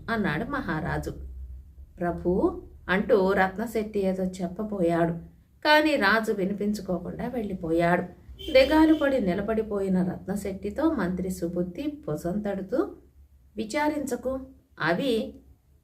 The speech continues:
నీ తండ్రి పేరునే నడపబడతాయి" అని ఓదార్చాడు. చేసేది లేక రత్నశెట్టి భోజనశాలలన్నీ భవనాలతో సహా రాజుగారి పరం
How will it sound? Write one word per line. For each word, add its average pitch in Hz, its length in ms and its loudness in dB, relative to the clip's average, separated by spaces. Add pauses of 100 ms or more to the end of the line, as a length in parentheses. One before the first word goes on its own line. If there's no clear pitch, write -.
(100)
నీ 240 380 4
తండ్రి 311 280 6
పేరునే 262 600 4
నడపబడతాయి" 202 840 0 (240)
అని 262 120 0
ఓదార్చాడు. 165 800 -2 (640)
చేసేది 262 420 4
లేక 196 280 -2
రత్నశెట్టి 202 720 -4
భోజనశాలలన్నీ 196 1300 0 (120)
భవనాలతో 233 720 -2
సహా 214 400 -2 (500)
రాజుగారి 320 680 8
పరం 196 340 -4